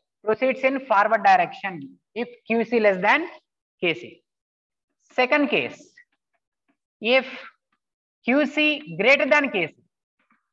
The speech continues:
then the reaction proceeds in backward direction.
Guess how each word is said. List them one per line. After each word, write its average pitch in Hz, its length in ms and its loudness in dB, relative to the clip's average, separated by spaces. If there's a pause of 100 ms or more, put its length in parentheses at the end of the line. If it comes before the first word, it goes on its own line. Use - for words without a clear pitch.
(600)
then 196 220 0
the 196 80 2
reaction 226 720 -2 (1200)
proceeds 202 640 -6 (120)
in 202 320 -6 (3000)
backward 196 720 2
direction. 151 480 0